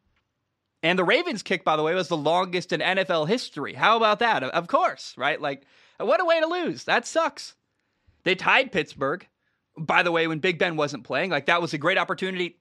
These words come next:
They still didn't win. They lost to Cleveland by three. Uh, week one, they actually almost came back against the forty-niners. They lost that game by eight. They actually led Green Bay seventeen to fourteen at halftime. Like, they,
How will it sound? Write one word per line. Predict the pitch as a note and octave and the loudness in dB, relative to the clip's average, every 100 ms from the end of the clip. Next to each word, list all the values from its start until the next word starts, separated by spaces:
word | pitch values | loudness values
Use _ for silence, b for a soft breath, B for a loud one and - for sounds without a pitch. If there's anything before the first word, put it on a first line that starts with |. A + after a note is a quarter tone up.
| _ | _
They | F3 F3+ | -8 -8
still | E3+ - D4+ D#4 | -10 -6 -2 -2
didn't | F#3 D3 C3 | -2 -4 -4
win. | B2+ C#3 G#3+ - b b b b b b | -4 -4 -6 -12 b b b b b b
They | F3+ | -2
lost | F#3 E3+ - | 0 0 -2
to | C#3 | -6
Cleveland | A3 A#3 G3+ G#3 | -4 -4 -2 0
by | F#3+ F#3 | 0 -2
three. | F#3 F#3 F3 F3 E3 b b | -4 -4 -4 -4 -8 b b
Uh, | C#3 C#3 | -2 0
week | F#3+ C4 | 0 0
one, | A#3 C4 | 0 2
they | F#3 | 2
actually | G3+ F#3+ | 2 0
almost | F#3 - | -2 -2
came | F#3 | -2
back | F3 E3+ F3 | 0 0 0
against | E3 D#3+ | -8 -6
the | E3+ | -6
forty-niners. | E3 D#3+ D3+ E3 D#3 | -4 -2 -2 -2 -2
They | C3+ | -2
lost | C#3 C#3 | -2 0
that | C#3+ D3 | -2 0
game | C#3+ C3 | -4 -2
by | B2 A#2 | -4 -4
eight. | D3+ - _ _ _ _ _ _ _ _ _ _ _ _ - | -6 -6 _ _ _ _ _ _ _ _ _ _ _ _ -2
They | - | 0
actually | G#3+ G#3 C4 | 0 0 -2
led | F3+ E3 G3+ C#3 | 0 2 0 0
Green | D3+ D3+ | -4 -2
Bay | D3 C#3+ | -2 -4
seventeen | - D#3+ E3 E3 | -2 -2 -2 -6
to | C3+ | -4
fourteen | D#3 D3+ D3 B2+ | -4 -6 -4 -6
at | A#2 | -2
halftime. | B2+ B2 - A2 | -2 -2 -4 -6
Like, | A#2+ B2+ b b b b | -4 -6 b b b b
they, | E3+ G3+ | 0 0